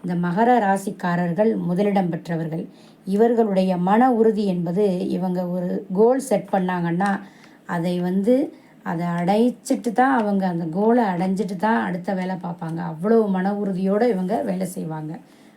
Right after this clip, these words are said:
அடுத்து விருச்சிக ராசி. விருச்சிக ராசிக்காரர்கள் தேளை உருவமாக கொண்டவர்கள்.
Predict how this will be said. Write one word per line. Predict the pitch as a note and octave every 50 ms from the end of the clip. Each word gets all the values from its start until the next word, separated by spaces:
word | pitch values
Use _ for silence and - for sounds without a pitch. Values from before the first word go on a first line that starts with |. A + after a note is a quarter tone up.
| _ _
அடுத்து | - F3 F#3 F#3 - - B3 A3+ F#3+ F#3+ G#3 A#3+ B3 - - - - - - F#3
விருச்சிக | G#3+ C4 - - - B3 G#3 G3
ராசி. | F3 E3+ E3 D#3+ - - F3+ - - - - - - - - - G3
விருச்சிக | B3 C#4 F4 F4 - D#4+ D4+ B3+ A3+
ராசிக்காரர்கள் | G#3+ G3+ G3+ G3 - G#3+ - - G3 F#3 F3 F3+ F3 F3 F3 G3+ G3 F3+ E3+ E3 F3+ F#3+ - - - - - _ - - -
தேளை | - A3+ A3 A#3 B3+ C4+ C#4+ C#4+ C#4
உருவமாக | C4 G#3+ G#3+ G3+ G#3 G#3 G3+ F#3+ F#3+ F3+ F#3+ -
கொண்டவர்கள். | - - F3 E3 E3 F3 E3+ E3+ E3+ E3 E3 E3 -